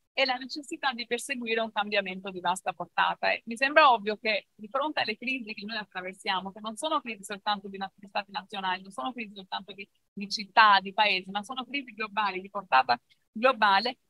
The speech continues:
è importante riflettere proprio su questa dinamica del coordinamento del conflitto, di modo che si possa intervenire per, eh, riflettere e per rispondere alle crisi.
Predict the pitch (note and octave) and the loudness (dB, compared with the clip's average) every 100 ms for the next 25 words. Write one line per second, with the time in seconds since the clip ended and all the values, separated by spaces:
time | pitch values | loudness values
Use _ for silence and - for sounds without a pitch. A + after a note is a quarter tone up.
0 | _ - C#4 D#4+ F#4 F#4+ C#4+ C4+ D#4 D#4 | _ 0 4 6 6 6 6 4 6 4
1 | C#4 C4 A#3+ - C4+ C4+ A#3+ A#3+ C#4 B3 | 4 6 6 8 6 6 4 2 0 -2
2 | A#3 A#3 - A#3 C4+ A#3 A3 A3+ A#3+ A#3+ | 2 2 4 0 4 6 6 4 4 4
3 | A3 A3+ - C#4 C#4 A#3+ C4+ C4+ C#4+ B3 | 6 4 8 10 10 8 6 10 10 8
4 | A#3 A3+ A3+ D4+ D4+ C4 B3 - D4 D4+ | 4 2 2 -2 0 0 0 6 6 6
5 | _ _ G#3 C4 B3+ C4 B3 C4+ - A3+ | _ _ -2 2 6 6 8 4 6 8
6 | A#3 - A#3+ G#3+ A3+ - G#3+ G#3+ G#3+ A#3 | 8 6 -4 -2 -2 0 -4 -2 -2 0
7 | A#3 G#3 G3+ G#3 G3+ F#3+ - F#3+ F3+ F3 | 2 2 2 0 0 0 -2 -2 0 0
8 | G3 G3 G#3+ G3 G3 F#3+ F3 F3+ - G3+ | -4 -4 0 0 2 2 2 0 -8 -6
9 | G#3+ G#3 G#3 G3+ F#3+ F#3 F3+ F3 F3+ F3 | -6 -6 -4 0 0 0 -2 -4 -6 -8
10 | F3 F3+ | -6 -10